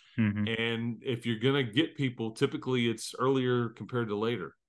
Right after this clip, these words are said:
Speaker 2: You
Speaker 1: Yeah.
Speaker 2: know? So, um, but yeah, th-, those, those are, I guess, my, uh, my thoughts, uh, Chois, on, on some basketball. But, uh,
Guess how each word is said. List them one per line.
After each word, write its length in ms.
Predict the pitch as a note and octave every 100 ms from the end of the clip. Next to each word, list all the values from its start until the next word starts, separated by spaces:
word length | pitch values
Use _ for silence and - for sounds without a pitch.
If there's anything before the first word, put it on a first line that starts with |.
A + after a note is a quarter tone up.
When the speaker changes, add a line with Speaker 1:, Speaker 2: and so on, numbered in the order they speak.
| _ _ _ _ _ _ _ _ _
Speaker 2:
You 100 | C3
Speaker 1:
Yeah. 100 | G#3
Speaker 2:
know? 140 | B2+ A2
So, 520 | - A#2+ G2 F2+ -
um, 380 | G#2+ G2 F#2+ F#2+
but 340 | C3 A#2+ - - _ _ _ _ _ _
yeah, 280 | C3+ A2+ E2+ - -
th-, 160 | B2+
those, 240 | C#3 D#3 B2
those 240 | D#3+ B2+
are, 120 | C3+
I 60 | A2+
guess, 260 | A2+ A2+ A#2
my, 360 | A2 G#2+ G#2+
uh, 180 | G2+ F#2+
my 160 | G2+ G2
thoughts, 460 | G#2+ F#2 - -
uh, 180 | G2+ F2
Chois, 380 | - G2+ G2 -
on, 220 | F#2+ F#2
on 180 | F#2 F#2+
some 140 | - F2+
basketball. 540 | G2 G2 - E2+ F2
But, 320 | F#2+ - -
uh, 300 | G2 F#2 F2+